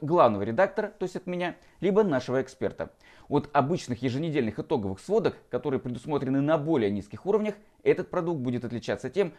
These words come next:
что речь пойдет о полноценной видеостатье, наподобие той, что вы найдете по ссылке, указанной здесь и в описании.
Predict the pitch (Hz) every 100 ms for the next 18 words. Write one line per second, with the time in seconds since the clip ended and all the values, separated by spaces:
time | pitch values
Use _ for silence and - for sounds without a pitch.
0 | _ - 165 190 180 139 120 117 - 170
1 | 180 165 143 190 185 147 135 131 - 123
2 | 120 92 - _ - - - 110 127 131
3 | 117 139 - 240 - 160 135 196 175 123
4 | 127 107 117 123 202 - 123 104 123 101
5 | 110 107 175 190 - - 175 165 - -
6 | 90 76